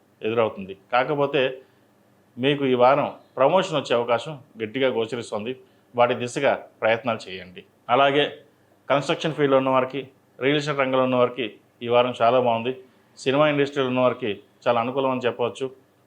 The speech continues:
మంచి ఆదరణ పొందుతారు, పేరు ప్రఖ్యాతలు లభిస్తాయి. సంఘంలో మీకంటూ గుర్తింపు తెచ్చుకునే ప్రయత్నాలు ఏవైతే ఉన్నాయో అవి ఈ వారం నెరవేరుతుంది.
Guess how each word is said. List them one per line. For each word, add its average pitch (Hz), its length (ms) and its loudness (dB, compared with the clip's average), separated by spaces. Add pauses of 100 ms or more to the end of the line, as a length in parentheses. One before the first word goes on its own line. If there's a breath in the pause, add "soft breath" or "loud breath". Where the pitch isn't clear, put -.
(160)
మంచి 127 240 -2
ఆదరణ 131 360 4
పొందుతారు, 120 520 0 (360)
పేరు 143 160 4
ప్రఖ్యాతలు 123 420 0
లభిస్తాయి. 120 420 -2 (460 soft breath)
సంఘంలో 139 600 2 (400 soft breath)
మీకంటూ 147 400 2
గుర్తింపు 131 320 -2
తెచ్చుకునే 135 360 -2
ప్రయత్నాలు 123 480 0
ఏవైతే 127 300 0
ఉన్నాయో 120 360 0 (160)
అవి 113 160 -2
ఈ - 20 -2
వారం 117 360 2 (180)
నెరవేరుతుంది. 117 720 0